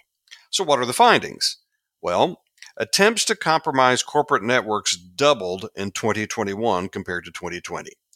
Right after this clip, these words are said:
In practical terms, that means an average customer saw nine hundred and twenty-five cyber attacks per week, or nearly six attempts per hour. But that's an overall average number.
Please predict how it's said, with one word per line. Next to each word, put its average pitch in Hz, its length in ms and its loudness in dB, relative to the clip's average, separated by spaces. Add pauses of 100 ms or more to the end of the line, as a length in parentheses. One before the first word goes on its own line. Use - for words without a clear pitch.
(380)
In 95 120 -10
practical - 580 -4
terms, - 540 -6
that 147 180 2
means 110 380 0
an 92 100 -4 (100)
average 185 520 0
customer 107 580 0
saw 92 380 0
nine 123 500 2
hundred 135 380 -2
and 104 120 -4
twenty-five 127 640 0
cyber 120 500 2
attacks 98 420 -2
per 98 200 -8
week, 92 440 -8 (540)
or 113 120 0
nearly 113 320 2
six - 420 4
attempts 135 460 2 (200)
per 120 260 0 (100)
hour. 104 480 0 (1120)
But 123 220 2 (180)
that's 247 220 4
an 190 120 6 (100)
overall 147 640 6
average 92 400 2
number. 98 380 -2